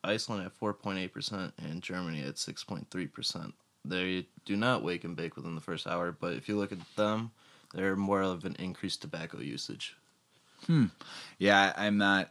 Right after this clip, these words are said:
Speaker 2: Uh, the only time I would say I would ever wake and bake would be after, uh,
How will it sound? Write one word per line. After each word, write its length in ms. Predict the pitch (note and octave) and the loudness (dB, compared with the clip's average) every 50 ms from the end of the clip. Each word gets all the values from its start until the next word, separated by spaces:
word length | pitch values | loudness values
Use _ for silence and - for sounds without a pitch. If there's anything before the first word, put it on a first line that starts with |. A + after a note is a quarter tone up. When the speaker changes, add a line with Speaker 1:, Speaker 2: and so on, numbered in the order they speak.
| _ | _
Speaker 2:
Uh, 140 | - F#2 F2 - | 0 0 2 2
the 100 | E2+ A2 | 4 6
only 200 | A2+ B2 C3+ C3+ | 6 6 6 6
time 160 | - C#3+ B2 | 4 4 6
I 100 | A2 G2+ | 6 6
would 140 | G2+ F#2+ - | 6 4 4
say 200 | - - F2+ F2 | 4 4 6 6
I 40 | E2+ | 6
would 100 | E2+ E2 | 6 4
ever 220 | E2+ D#2+ F2 E2+ | 4 2 2 2
wake 240 | E2 E2 E2 D#2 - | 2 2 2 0 0
and 120 | D#2 D#2 | -2 -2
bake 360 | C2+ E2 D#2 D2+ D2+ - - - | 0 2 2 2 0 -2 -4 -6
would 200 | - E2 E2 D#2 | -2 -2 0 0
be 340 | D2 D#2 D#2 D#2 D#2 D2+ - - | 2 2 2 2 2 0 0 0
after, 540 | D#2+ E2 D#2+ - - D#2 D2 D2+ D2 - | 0 0 0 0 0 2 2 2 2 2
uh, 240 | - D#2 D2 C2+ A1+ | 2 2 2 2 0